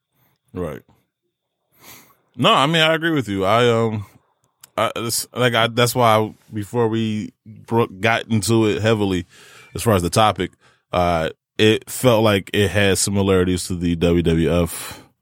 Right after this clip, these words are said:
W W E situation, whereas they had an agreement about, you know,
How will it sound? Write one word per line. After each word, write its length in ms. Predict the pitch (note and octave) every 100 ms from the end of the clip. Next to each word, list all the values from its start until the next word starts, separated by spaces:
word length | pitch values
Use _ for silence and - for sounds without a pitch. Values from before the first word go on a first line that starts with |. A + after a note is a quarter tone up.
| _ _ _ _ _ _ -
W 240 | E2 D#2+ D#2
W 240 | D#2+ D#2+
E 360 | D#2+ F2 E2+ D#2+
situation, 600 | - D#2 D2+ D2+ - - _ _ _ _ _ _
whereas 580 | - E2 E2 E2 D#2+ E2+
they 100 | F2
had 160 | F#2 F2
an 80 |
agreement 560 | F#2 F2 A2+ A2+ F#2 - _ _ _ _ _ F2+
about, 460 | E2+ F2+ F2 G1+ -
you 100 | G2+
know, 300 | E2+ D#2+